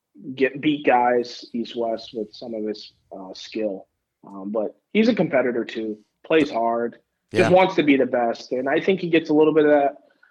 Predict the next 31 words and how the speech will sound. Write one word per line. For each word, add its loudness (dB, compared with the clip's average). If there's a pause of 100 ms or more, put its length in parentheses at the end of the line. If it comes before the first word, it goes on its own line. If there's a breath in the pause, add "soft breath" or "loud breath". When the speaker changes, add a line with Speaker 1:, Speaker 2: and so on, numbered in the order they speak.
(180 soft breath)
Speaker 1:
from 4
his 0
dad. 2 (100)
Um, -8
his -8
dad 0
played, -4 (560)
you -8
know, -2
in -6
the -6
Olympics -4
for -8
U 0
S -4
A -6
as -6
well -4
as -6
some -8
world 0
championships. -6
His -14
dad -8
played -8
at -12
Minnesota -8
as -8
well -10
as -16
in -20